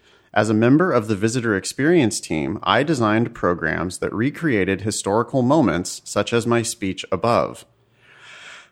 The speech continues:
Our team was tasked with building programs to engage visitors and students in the legislative process by participating in mock Senate trials from scratch by a deadline of March thirty, twenty fifteen."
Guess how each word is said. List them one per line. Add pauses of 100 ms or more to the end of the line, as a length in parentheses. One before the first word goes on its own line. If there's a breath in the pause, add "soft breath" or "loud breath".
(200)
Our
team
was
tasked
with
building
programs
to
engage
visitors
and
students
in
the
legislative
process
by
participating
in
mock
Senate
trials
from
scratch
by
a
deadline
of
March
thirty,
twenty
fifteen."